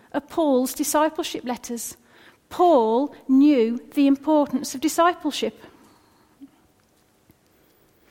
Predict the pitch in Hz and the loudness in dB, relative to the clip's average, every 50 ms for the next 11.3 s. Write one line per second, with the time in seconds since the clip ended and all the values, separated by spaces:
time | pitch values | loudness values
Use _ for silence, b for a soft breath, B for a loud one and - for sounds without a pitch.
0 | B B B B B B B B B B B _ _ _ _ _ _ _ _ _ | B B B B B B B B B B B _ _ _ _ _ _ _ _ _
1 | _ _ - 233 - 320 339 330 - - 339 311 285 254 - - 269 262 262 262 | _ _ -6 -2 0 2 0 0 0 2 2 4 4 2 2 0 0 0 0 0
2 | - 277 262 - - 277 262 254 - - 247 247 - - 247 220 214 214 - - | 0 -2 -2 0 -2 -4 -4 -4 -4 -6 -6 -6 -4 -4 -2 -2 -2 -4 -6 -8
3 | 226 220 220 208 - - - b b b b b b _ - 262 262 247 254 - | -10 -8 -8 -10 -12 -14 -18 b b b b b b _ -4 -2 -2 -2 -2 -4
4 | - 277 254 240 233 220 214 214 208 208 220 247 262 - - - 285 262 247 254 | -4 -2 -2 0 0 -2 -2 -4 -4 -2 -2 -2 -2 -4 -2 -2 -2 0 0 0
5 | 247 240 233 - - 226 220 - - 262 254 240 247 269 254 240 233 226 226 214 | 0 -2 -2 -6 -8 -8 -8 -8 -6 -6 -6 -4 -2 -2 0 0 2 2 0 0
6 | 202 214 208 196 202 - - 226 214 214 196 - - 226 208 202 202 196 202 202 | -2 -4 -6 -8 -8 -10 -10 -8 -8 -8 -8 -8 -8 -8 -6 -6 -6 -8 -8 -10
7 | B B B B B B B B B B B 262 262 - - - _ 254 247 220 | B B B B B B B B B B B -10 -8 -8 -10 -8 _ -4 -4 -4
8 | - - - - - - - 214 220 - - 208 220 226 - 226 214 214 214 208 | -4 -6 -8 -8 -10 -10 -10 -10 -10 -10 -10 -10 -10 -8 -6 -6 -6 -4 -6 -6
9 | 208 208 - - - - - - - - _ _ _ _ _ _ _ _ _ _ | -8 -10 -10 -12 -14 -16 -18 -20 -20 -20 _ _ _ _ _ _ _ _ _ _
10 | _ _ _ _ B B B B B B B B B B B B B B B _ | _ _ _ _ B B B B B B B B B B B B B B B _
11 | _ _ 302 311 320 339 | _ _ 2 2 4 2